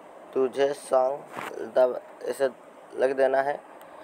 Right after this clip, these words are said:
यहाँ पे understand करना है आप लोगों को। अभी छोड़ना चाहते तो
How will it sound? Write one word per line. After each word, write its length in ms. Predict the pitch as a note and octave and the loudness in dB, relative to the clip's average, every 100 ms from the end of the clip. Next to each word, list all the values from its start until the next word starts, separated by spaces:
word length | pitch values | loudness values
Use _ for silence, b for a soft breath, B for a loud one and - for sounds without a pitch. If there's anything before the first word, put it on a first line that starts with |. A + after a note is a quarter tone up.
| B B B - - - - - - - - - - | B B B -10 -4 -4 -4 -8 -10 -10 -14 -14 -4
यहाँ 180 | C3+ C#3 | 0 2
पे 120 | D#3 | 4
understand 600 | C#3+ C#3 C3 - D3 C#3+ | 4 2 0 2 2 4
करना 260 | C#3+ C#3 C#3+ | 2 4 4
है 180 | C#3+ C#3 | 4 4
आप 280 | C#3 - C#3 | 4 2 4
लोगों 220 | C#3+ C#3 | 6 6
को। 1800 | C#3 C3+ A#2+ - - - - - - - - - - - - - - - | 6 6 4 0 -18 -20 -20 -20 -20 -20 -20 -20 -20 -20 -20 -20 -6 2
अभी 440 | C3+ C#3+ D#3+ D#3 D3 | 2 4 2 2 0
छोड़ना 360 | - D3+ D3+ | 2 4 4
चाहते 320 | D3+ D3+ D3 | 4 2 4
तो 140 | D3+ | 2